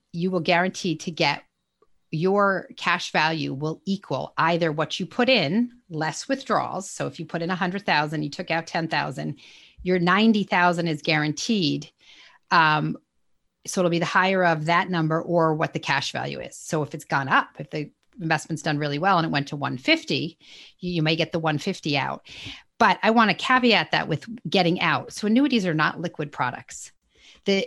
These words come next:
the initial purchase of an annuity always comes with a surrender fee to get out of it. So these surrender schedules, if you will, can last anywhere from five, ten,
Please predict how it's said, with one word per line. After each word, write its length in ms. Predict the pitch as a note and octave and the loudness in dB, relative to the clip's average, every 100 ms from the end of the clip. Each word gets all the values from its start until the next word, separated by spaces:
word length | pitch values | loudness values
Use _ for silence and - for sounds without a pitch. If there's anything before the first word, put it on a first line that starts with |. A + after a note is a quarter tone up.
| - | 0
the 200 | F#3 F3+ | 2 4
initial 600 | F3+ G#3 A#3 C4 A3+ G#3+ | 4 2 2 2 2 0
purchase 580 | - - G3 - D3+ - | -4 -4 -4 -4 -6 -6
of 180 | D#3+ | -4
an 80 | D#3 | -2
annuity 400 | D#3 D#3 D3+ D3 | 0 0 0 -2
always 320 | F3+ E3+ E3+ | 0 0 -2
comes 300 | - D3+ C#3+ | -4 -4 -4
with 180 | D#3+ C#3 | -6 -8
a 60 | D3 | -8
surrender 420 | - D3+ C3+ C#3 | -6 -2 -2 -4
fee 460 | - - D#3+ C3+ C3 | -8 -8 -6 -6 -6
to 100 | D3 | -6
get 140 | C#3+ | -6
out 160 | B2 C#3 | -6 -10
of 100 | - | -14
it. 100 | - _ _ - - | -20 _ _ -20 -20
So 180 | - G3+ | -4 -2
these 300 | E3+ A3+ - | -2 -6 -10
surrender 420 | G3 F#3 F#3 F#3 D#3 | -4 0 0 0 -4
schedules, 640 | - - F3 E3 C#3+ C3 | -8 -2 -2 -2 -8 -10
if 160 | - D#3+ | -12 -10
you 80 | |
will, 240 | C#3 D3 D3 | -8 -8 -8
can 200 | - D#3+ | -6 -2
last 300 | D#3 D3+ - | 0 -2 -4
anywhere 320 | E3+ D#3+ D#3 | -6 -2 -4
from 200 | - D3+ | -4 -12
five, 600 | - D#3+ D3+ D3+ D#3 D3 | -6 0 2 2 -2 -6
ten, 440 | - D#3+ D#3 D#3+ | -6 -4 -2 -4